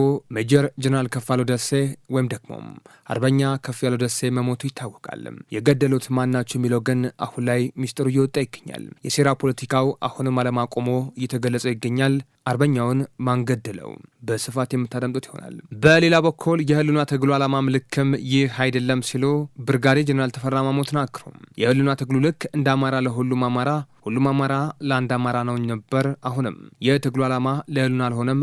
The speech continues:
ወደ ስልጣን ትግል ወርዷል ሲል ተናግሯል። ይህን ማስቀረት ይገባናል ብሏል። አንድ አማራ ለሁሉም አማራ፣ ሁሉም አማራ ለአንድ አማራ ብለው የተነሱትን የአበን ወንድሞቻችን ሳይቀሩ ወዲያና ወዲህ ሆነው በፌስቡክ ሲቧቀሱ ከርሟል።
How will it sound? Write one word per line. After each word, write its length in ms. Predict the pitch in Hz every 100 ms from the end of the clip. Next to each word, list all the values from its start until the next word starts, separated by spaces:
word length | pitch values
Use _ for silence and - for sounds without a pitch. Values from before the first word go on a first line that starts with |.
| -
ወደ 180 | 131 123
ስልጣን 300 | 123 127 120
ትግል 200 | 117 120
ወርዷል 420 | 120 107 123 113
ሲል 200 | - 135
ተናግሯል። 500 | 131 143 - - 50 52 - -
ይህን 240 | 123 135 135 127
ማስቀረት 540 | 127 117 - 127 117
ይገባናል 540 | 117 127 117 127 135 123
ብሏል። 260 | - - 57 55 - -
አንድ 280 | 120 143 - -
አማራ 260 | 127 127 127
ለሁሉም 340 | 123 120 120 120
አማራ፣ 320 | 120 120 127 143 135
ሁሉም 300 | 131 131 151
አማራ 260 | 117 120 120
ለአንድ 220 | 117 113
አማራ 220 | 113 113
ብለው 220 | 113 120 123
የተነሱትን 500 | 123 113 113 135 156 147 _ -
የአበን 560 | 110 147 147 143 139 135
ወንድሞቻችን 640 | 127 131 131 135 123 127
ሳይቀሩ 300 | 127 123 127 135 139
ወዲያና 320 | 131 127 127 123
ወዲህ 260 | 120 120
ሆነው 240 | 117 131 139 135 _ 113 107
በፌስቡክ 600 | 135 135 - 123 127 -
ሲቧቀሱ 580 | - 113 127 123 135 135
ከርሟል። 420 | 135 135 135 95